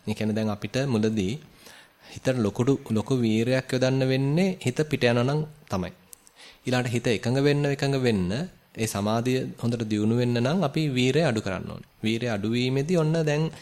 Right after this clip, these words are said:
හිත හොඳට බැසගත්තා වගේ. හිත බොහොම සැහැල්ලුවෙන් ඔන්න මේ කම්පනයක්, කම්පන වාරයක් පාසා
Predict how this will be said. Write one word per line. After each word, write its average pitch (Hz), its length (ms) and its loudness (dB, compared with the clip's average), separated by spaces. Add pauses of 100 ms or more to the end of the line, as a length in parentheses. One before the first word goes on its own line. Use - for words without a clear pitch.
(140)
හිත - 160 -6
හොඳට 131 500 2
බැසගත්තා 117 600 0
වගේ. 92 300 -2
හිත 113 160 -8
බොහොම 123 240 -2
සැහැල්ලුවෙන් 120 600 2 (400)
ඔන්න 143 180 -2
මේ 143 160 2
කම්පනයක්, 131 540 0 (260)
කම්පන 120 360 0
වාරයක් 120 480 0
පාසා 143 400 -2